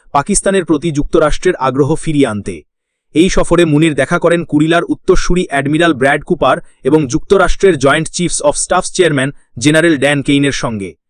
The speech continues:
সাম্প্রতিক চার দিনের ভারত পাকিস্তান সংঘর্ষ প্রসঙ্গে মুনির ধর্মীয় উদ্ধৃতি টেনে বলেন,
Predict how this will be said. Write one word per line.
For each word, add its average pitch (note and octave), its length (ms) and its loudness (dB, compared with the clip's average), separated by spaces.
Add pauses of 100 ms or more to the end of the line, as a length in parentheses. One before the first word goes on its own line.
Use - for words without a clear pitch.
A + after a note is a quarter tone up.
(380)
সাম্প্রতিক E3 600 0
চার D#3+ 240 0
দিনের F#3 260 0
ভারত E3 340 0
পাকিস্তান E3+ 480 -2
সংঘর্ষ D#3+ 460 0
প্রসঙ্গে F3+ 420 0
মুনির D#3 300 0
ধর্মীয় D3+ 360 0
উদ্ধৃতি D#3+ 340 2
টেনে F3+ 180 2
বলেন, D#3+ 280 2